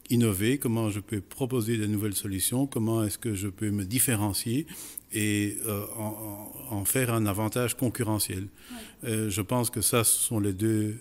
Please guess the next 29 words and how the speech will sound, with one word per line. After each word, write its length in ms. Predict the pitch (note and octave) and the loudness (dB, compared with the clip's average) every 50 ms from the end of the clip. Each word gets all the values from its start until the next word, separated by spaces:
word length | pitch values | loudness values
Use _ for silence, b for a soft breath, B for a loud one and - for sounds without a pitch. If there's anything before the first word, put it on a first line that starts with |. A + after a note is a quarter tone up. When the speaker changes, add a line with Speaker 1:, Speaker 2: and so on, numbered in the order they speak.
| - | -6
Speaker 1:
euh, 520 | G#2+ G#2 G#2 G2 G2 G2 F#2+ F#2+ F#2 F#2 F#2 B B B B B B B B | -4 -2 0 0 0 -2 -2 -4 -6 -6 -8 B B B B B B B B
euh, 40 | - G#2 G#2 - G#2 | -10 -10 -8 -6 -2
vecteurs 400 | F#2 - G#2+ - - B2 A2 G2 | 0 0 0 2 2 4 4 4
sur 140 | - A#2 G#2+ | 4 4 2
lesquels 300 | G2+ G2 - A2 G#2 G2+ | 0 0 0 0 0 2
les 140 | G2+ G2+ G#2 | 0 0 -2
entreprises 500 | G#2 G2+ - - G2 - A2+ G#2+ G#2 G2 | -2 -4 -4 -6 -6 -2 -2 0 0 0
doivent 280 | G#2 G#2+ G2+ G2 F2 | -2 -2 -2 -2 -4
jouer. 360 | E2+ F#2+ F#2+ G2+ A#2+ D3+ F3 E3+ B B B B B B B B | -4 -2 0 2 2 2 0 -2 B B B B B B B B
Et 80 | A2+ A2+ | 0 2
ils 40 | |
doivent 180 | A2+ C3 B2 A2+ | 6 6 6 6
aussi 180 | A2 G#2+ - G2 | 6 4 2 2
se 120 | - - | 2 2
rendre 260 | C3+ B2 A2+ G2+ G2+ | 2 2 2 0 0
compte 280 | - - D#3 F#3+ F#3+ - | 0 0 0 0 0 0
que, 220 | - C3 A#2+ G#2+ B B B B B B B B - | 2 2 2 2 B B B B B B B B -8
dans, 340 | C#3 A2 A2+ A2+ A#2 A2+ A2 - A2 | -6 -2 -2 0 0 -2 -2 -2 0
surtout 340 | A2 - D#3 B2+ - C#3+ C3 | 0 2 0 0 -2 -2 -2
dans 140 | A#2 A#2+ | 0 2
la 140 | A2+ G#2+ G#2+ | 2 2 2
nouvelle 280 | A2+ A#2 G#2+ A2+ G#2 F#2+ | 2 2 2 0 0 0
génération 720 | G2 A2+ G#2+ G#2+ G2+ G2+ A2 A2 - - A#2+ A#2 A#2 A#2 | 0 0 0 0 0 -2 -2 -2 -2 0 0 0 0 0
de, 540 | G#2 G2 G2 F#2+ F#2+ G2+ G#2+ G#2 G2 F#2+ G#2 | 0 -2 -2 -4 -4 -4 -6 -8 -10 -10 -10
de, 480 | G#2 G#2 G#2 G#2 G2+ G2 G2+ G#2 G2+ G#2 G#2 - - - A#2 A#2+ A#2+ A#2 | -10 -10 -10 -10 -8 -8 -8 -8 -8 -8 -8 -8 -8 -8 -10 -10 -10 -10
de, 1160 | A2+ A#2 A#2+ A#2 A#2 A#2 A#2+ A#2 A#2 A#2 A#2+ - - - - C2 - - - - - - - - G#2 A#2 A#2+ A2+ G#2+ | -10 -8 -8 -8 -10 -10 -10 -10 -10 -10 -10 -10 -8 -8 -8 -8 -10 -8 -10 -10 -10 -10 -12 -12 -14 -14 -14 -10 -6
de, 120 | A2+ A2+ A2 | -4 -2 -2
d'employés, 800 | A2 A#2+ A#2+ A#2 G#2 - - A#2 A2 G#2 G2+ A2+ B2 C#3+ F3 F3+ B B B B B - - | 2 2 2 2 0 -2 -2 0 2 2 4 4 4 4 4 2 B B B B B -10 -6
euh, 300 | G#2+ G2+ G#2 G#2 G2+ G#2 | -4 -2 0 0 0 -2